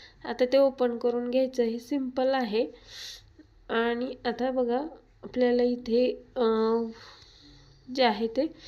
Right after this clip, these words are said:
दाबटीप देऊन घ्यायचे आहे पूर्ण याच्यावरती. पूर्ण ज्या, अ, पॅच बनवले त्याला पूर्णच आपण दाबटीप देऊन घ्यायची, म्हणजे काय होईल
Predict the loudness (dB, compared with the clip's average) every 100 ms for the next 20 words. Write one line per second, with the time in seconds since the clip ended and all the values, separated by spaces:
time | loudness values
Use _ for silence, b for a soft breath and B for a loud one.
0 | B B -6 0 0 0 -4 -2 2 4
1 | 4 0 2 2 0 -4 -4 -4 -6 0
2 | 0 2 0 -2 -2 -4 -4 -4 -6 -6
3 | -10 B B B B B _ _ _ -4
4 | 2 4 4 4 4 4 2 -2 -2 0
5 | 0 0 0 0 2 0 0 -2 -2 -2
6 | -2 -2 -2 0 -2 -2 -2 -2 -4 -2
7 | -4 0 0 2 0 -2 0 -2 -2 -2
8 | -2 -2 2 2 2 -2 -10